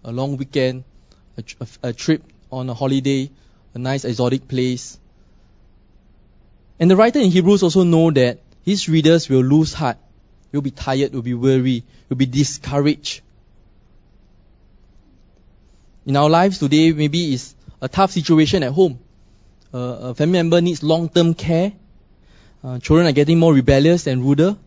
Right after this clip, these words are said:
Their grades are failing. You worry that they are mixing the wrong company, like the, in the video, the youth video that was shown just now.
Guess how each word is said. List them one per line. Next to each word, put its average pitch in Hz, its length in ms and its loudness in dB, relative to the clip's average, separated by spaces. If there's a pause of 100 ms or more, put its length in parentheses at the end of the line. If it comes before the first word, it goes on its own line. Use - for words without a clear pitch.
(520)
Their 127 100 0
grades 147 300 2
are 135 80 0
failing. 170 540 0 (500)
You 143 80 0
worry 180 400 6
that 160 100 2
they 143 160 0
are 135 60 0
mixing 165 340 -4
the 131 100 0
wrong 175 200 0
company, 165 420 -2
like 123 160 -2
the, 131 60 -6
in 131 100 -4
the 123 120 -4
video, 160 480 -2
the 120 120 -8
youth 151 200 -2
video 139 260 -2
that 117 200 -4
was 120 120 -14
shown 156 260 0
just 147 280 -2
now. 143 260 -4